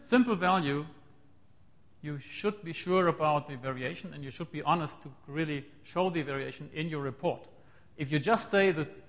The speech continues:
value is fifty-two, cut the tree, that's, that's not fair,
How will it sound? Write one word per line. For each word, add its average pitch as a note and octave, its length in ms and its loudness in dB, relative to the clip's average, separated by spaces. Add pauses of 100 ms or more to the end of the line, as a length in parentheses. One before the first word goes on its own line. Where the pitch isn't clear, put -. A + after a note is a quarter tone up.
(140)
value F3+ 340 6
is E3 180 0 (180)
fifty-two, G#3+ 540 0 (100)
cut - 220 -2
the F3 60 0
tree, G3+ 360 -2 (480)
that's, C#3+ 300 -4 (1500)
that's D#3+ 180 -2
not F3 160 0
fair, D#3 260 -2